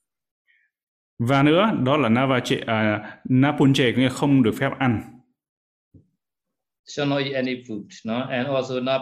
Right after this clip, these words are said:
Speaker 2: piwe, shall not drink, no? Any juice.
Speaker 1: Và không được phép là na piwe, có nghĩa là không được phép uống.
Speaker 2: Not khade, shall not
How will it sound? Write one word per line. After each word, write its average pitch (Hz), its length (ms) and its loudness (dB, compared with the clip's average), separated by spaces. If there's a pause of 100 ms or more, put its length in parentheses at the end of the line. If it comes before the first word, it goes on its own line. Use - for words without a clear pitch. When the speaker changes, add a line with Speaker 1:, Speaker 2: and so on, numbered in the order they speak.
Speaker 2:
piwe, 120 320 -4
shall 131 220 -8
not 127 200 -6
drink, 120 500 -6 (460)
no? 123 360 -18 (160)
Any 120 160 -4
juice. 107 460 -10 (1900)
Speaker 1:
Và 127 440 0
không 151 520 2
được 110 300 2
phép 175 280 -2 (160)
là 101 480 -2 (140)
na 139 240 2 (520)
piwe, 131 440 2
có 127 60 2
nghĩa 127 80 2
là 110 100 0
không 117 160 0
được 104 120 2
phép 123 120 -2 (220)
uống. 135 500 0 (1900)
Speaker 2:
Not 147 300 -4
khade, 127 480 -2
shall 151 400 -6
not 143 200 -2